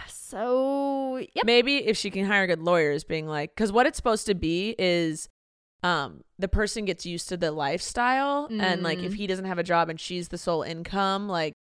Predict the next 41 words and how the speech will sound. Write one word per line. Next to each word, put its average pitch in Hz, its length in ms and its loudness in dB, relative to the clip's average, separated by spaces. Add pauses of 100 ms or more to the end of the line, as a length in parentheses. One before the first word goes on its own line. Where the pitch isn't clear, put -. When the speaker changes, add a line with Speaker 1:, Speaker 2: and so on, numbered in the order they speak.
(440)
Speaker 2:
and 190 160 0
he's 190 240 -2
helped - 280 0
her 196 120 0
build 175 440 2
that 247 420 4
Speaker 1:
Right. 185 320 2
Speaker 2:
or 214 100 4
whatever, 220 440 4
like, 160 300 0 (300)
whether 185 280 4
it's 175 140 -6
not, 175 160 -2
like, 165 220 -4 (180)
you - 180 -6
know, 175 140 2 (140)
at 170 220 0
the 165 100 -2
work, 170 580 4
you 185 100 -6
know, 156 140 -2
she's 165 260 -4
not 170 140 -4
writing 160 240 2
emails 180 360 -2
for 165 160 0
her, 156 60 0
but, 165 180 0
like, 151 220 -2 (400)
taking 190 220 0
care 185 160 0
of 180 40 0
the 190 80 2
home, 202 320 -2
being 170 180 -2
a 185 40 -4
part 214 300 4
of 180 100 -2
it, 151 160 0
being 165 220 -4
her 180 240 -8